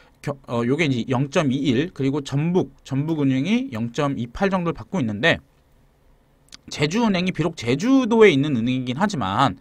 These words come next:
대주주가 신한은행이라는 점에서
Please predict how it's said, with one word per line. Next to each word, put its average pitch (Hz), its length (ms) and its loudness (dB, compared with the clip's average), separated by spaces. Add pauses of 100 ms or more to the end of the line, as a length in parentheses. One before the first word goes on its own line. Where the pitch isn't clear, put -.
(460)
대주주가 220 480 2
신한은행이라는 175 720 2
점에서 113 480 2